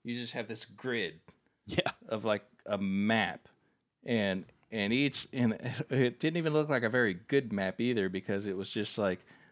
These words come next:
Speaker 1: a s-, every square block was just, like, a different shade almost. For,
Speaker 2: Y-, it
Speaker 1: like
Speaker 2: was either supposed to be woods or water, I think.
Speaker 1: Yeah, like
Speaker 2: But it was all the same shade, like you said.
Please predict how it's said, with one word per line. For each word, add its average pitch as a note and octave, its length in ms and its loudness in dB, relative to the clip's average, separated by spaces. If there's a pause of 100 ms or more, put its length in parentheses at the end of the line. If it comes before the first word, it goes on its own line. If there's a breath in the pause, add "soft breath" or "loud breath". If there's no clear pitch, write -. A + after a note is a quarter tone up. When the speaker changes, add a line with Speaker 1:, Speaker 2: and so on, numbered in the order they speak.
(300 soft breath)
Speaker 1:
a G#2+ 80 -6
s-, - 200 -10 (340)
every C#3 260 4
square C3 460 4
block A2 440 6 (140)
was G#2 340 -4
just, - 340 -6
like, G2+ 160 -2
a G#2 40 -2
different G#2+ 300 -4
shade A#2 500 2
almost. F#2 580 -2
For, - 80 2
Speaker 2:
Y-, - 80 8
it - 60 6
Speaker 1:
like C#3+ 80 10
Speaker 2:
was D3 200 12
either F3+ 260 12
supposed F3 400 8
to D3+ 60 0
be C3 180 8
woods D3+ 600 10
or A#2 220 10
water, G2+ 680 8
I G2 140 2
think. F2+ 320 -6
Speaker 1:
Yeah, A2 260 4
like F#2+ 80 2
Speaker 2:
But C#3+ 120 8
it C#3+ 40 10
was D3 180 12
all D#3+ 140 12
the D#3+ 100 10
same D3 240 8
shade, B2+ 440 6
like - 200 -6
you - 60 -4
said. - 380 -4